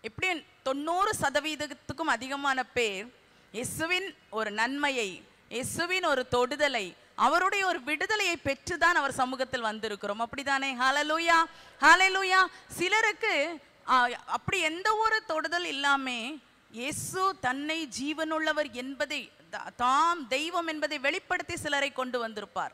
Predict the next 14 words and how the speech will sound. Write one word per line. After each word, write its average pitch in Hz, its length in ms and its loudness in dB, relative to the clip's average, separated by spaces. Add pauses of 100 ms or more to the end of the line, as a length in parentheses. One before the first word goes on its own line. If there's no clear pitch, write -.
அது 214 260 -8
வேற. 202 360 -6 (520)
ஆனா, 349 400 4
நன்மைகள் 339 580 0
பெற்று 339 360 -4
பலர் 247 340 0
தேவ 226 240 -4
சமூகத்தில் 214 560 -8
வந்திருக்கிறோம். 170 580 -12 (180)
வந்த 330 360 2
பின்பும் 294 420 -6
பல 240 220 0
நன்மைகள் 208 520 -6
பெற்றிருக்கிறோம். 180 640 -12